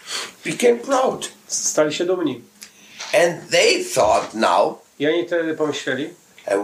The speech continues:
Speaker 1: we are better than the Indian devotees."
Speaker 2: że jesteśmy lepsi, że są lepsi od tych, y, pochodzących z Indii wielbicieli.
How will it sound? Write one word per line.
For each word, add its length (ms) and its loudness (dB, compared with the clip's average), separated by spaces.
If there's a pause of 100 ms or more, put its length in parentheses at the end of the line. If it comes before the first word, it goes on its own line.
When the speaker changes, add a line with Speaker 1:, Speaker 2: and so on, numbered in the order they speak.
Speaker 1:
we 220 4
are 100 0
better 440 0
than 220 2
the 60 2
Indian 440 4
devotees." 440 -4
Speaker 2:
że 60 -2
jesteśmy 380 0
lepsi, 800 0
że 160 0
są 180 -2
lepsi 360 2
od 180 0
tych, 240 -4
y, 460 0
pochodzących 500 -2
z 40 -6
Indii 240 -2
wielbicieli. 480 -6